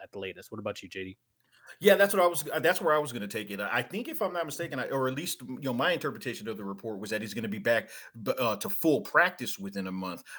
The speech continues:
Speaker 2: but the return to action would still likely be at, at some point in either December or early January. So, he, so the truth be told, Jordan Poole's still gonna have his opportunity. But, like, look, if, the Dubs are gonna be tough. Like, I,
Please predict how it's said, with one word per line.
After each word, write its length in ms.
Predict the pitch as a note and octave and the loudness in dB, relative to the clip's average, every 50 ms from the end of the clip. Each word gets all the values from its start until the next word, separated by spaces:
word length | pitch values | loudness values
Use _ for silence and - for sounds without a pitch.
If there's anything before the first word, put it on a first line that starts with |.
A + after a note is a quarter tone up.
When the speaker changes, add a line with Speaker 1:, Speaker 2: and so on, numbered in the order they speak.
| - _ | 0 _
Speaker 2:
but 140 | C3 B2+ - | 0 2 2
the 80 | A2 | -2
return 520 | F#2+ F#2+ G2 - - - D#3+ F3+ F3+ E3 C#3 | -4 -4 -6 -6 -2 2 2 2 2 2 2
to 160 | A#2+ - - | 0 2 2
action 340 | C3+ D3 C#3+ - C#3 A#2 A2 | 2 2 2 0 -4 -4 -4
would 120 | A#2 A#2 | -4 -4
still 280 | - - - C#3 A#2+ G#2+ | -2 0 0 0 2 4
likely 320 | A2 A#2+ B2 - C3 A#2+ | 2 2 2 2 -2 -6
be 180 | G#2 G2+ A#2 A2 | -4 -4 -6 -6
at, 80 | G#2 - - - G#2 | -6 -6 -6 -4 -4
at 120 | G#2 G2+ | -4 -4
some 200 | - A#2+ A2+ G#2+ | -2 -4 -4 -4
point 220 | - A#2+ A2+ A2 G#2+ | -4 -4 -4 -2 -2
in 120 | G#2 G2+ G#2 - | -2 -4 -4 -4
either 260 | C#3 B2 A2 G#2+ G2+ | -4 -4 -2 -2 -4
December 540 | G2+ G2+ G2 - - A#2 G#2+ G2+ G2+ G2 G2 - | -4 -4 -4 -2 -2 -2 -2 -2 -2 -2 -4 -4
or 240 | G2+ F#2 - G#2 G#2 | -8 -8 -6 -4 -6
early 160 | G2 F#2 - | -6 -6 -6
January. 540 | F#2+ G#2 A2 B2 C#3 C#3 C#3+ D3+ D#3 D#3+ D#3+ - - - - - - | -4 -2 -2 0 0 0 0 -2 -4 -4 -6 -8 -12 -12 -12 -2 6
So, 260 | - F3 D3+ C#3 - - - - | 8 8 8 8 4 -4 2 2
he, 160 | G#3+ G3+ E3 | 2 4 6
so 320 | - - F3 D3 B2 - - | 8 10 10 10 10 6 4
the 140 | D#3 C#3 C3 | 2 4 4
truth 220 | - G#3 A3 G3+ | 4 0 0 0
be 120 | C#3+ B2+ - | 0 0 4
told, 240 | E3 E3 C3+ A#2 | 6 4 4 6
Jordan 240 | - G3 C4+ C#4+ G3 | 4 2 2 2 0
Poole's 220 | - A#3+ A3 G3 - | 0 0 -2 0 0
still 160 | F3 E3+ D#3 | 0 0 2
gonna 160 | C#3+ B2+ B2 | 2 4 4
have 180 | C3 B2+ B2 A#2 | 4 4 2 2
his 140 | A2+ - | 0 2
opportunity. 560 | B2 A#2 - G2+ - C#3+ D3+ D3+ A#2 G#2 F#2 - - - - - - | 0 0 0 -4 -8 -8 -8 -6 -6 -8 -8 -8 -10 -12 -12 4 6
But, 100 | D3+ C#3+ | 8 10
like, 200 | D3+ D3 B2+ E3+ | 10 8 8 6
look, 240 | G#3 A2+ G2 - _ | 4 4 4 0 _
if, 180 | - C#3+ C3 C3 - - - - - _ _ _ _ | 0 0 0 0 -4 -12 -20 -20 -20 _ _ _ _
the 80 | D3 C#3 | -6 6
Dubs 240 | B2 A3 C4+ D#4 C#4 | 8 8 8 10 8
are 60 | G#3 | 6
gonna 140 | F3 D3+ A2+ | 6 4 4
be 80 | G#2+ | 0
tough. 320 | G2+ A2+ G2 C#2 - - - | 0 0 0 0 -2 -4 0
Like, 220 | G2+ G#2+ A2 A2+ - - | 4 6 6 6 6 6
I, 240 | - - D#3 D#3+ | 4 6 6 6